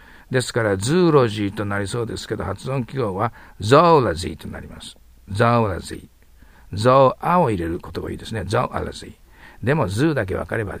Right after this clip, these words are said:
結構。絶対に思い出せます。ロジーというのがついてるから、サイコロジーとかね。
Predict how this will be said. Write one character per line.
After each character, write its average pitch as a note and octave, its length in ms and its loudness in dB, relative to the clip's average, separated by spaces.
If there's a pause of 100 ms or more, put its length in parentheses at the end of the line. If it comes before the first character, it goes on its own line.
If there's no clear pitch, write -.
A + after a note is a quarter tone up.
結 F#2+ 260 -10
構。 - 180 -14 (680)
絶 G#2 280 -4
対 A2+ 160 2
に A#2 80 4
思 F#2+ 180 0
い F2 40 -2
出 E2 100 -6
せ - 100 -12
ま G#2 100 -12
す。 - 140 -14 (500)
ロ A2 220 4
ジ F#2+ 140 -4
ー D#2 80 -10
と - 120 -14
い D#2+ 100 -10
う E2 40 -10
の D#2+ 80 -8
が E2 80 -10
つ - 140 -14
い D#2+ 40 -14
て E2+ 80 -12
る - 60 -10
か - 80 -16
ら、 E2+ 40 -10
サ - 180 -6
イ F2+ 60 -6
コ - 180 -6
ロ E2+ 160 -6
ジ - 140 -12
ー - 80 -16
と - 100 -16
か G2 120 -6
ね。 D#3 240 -2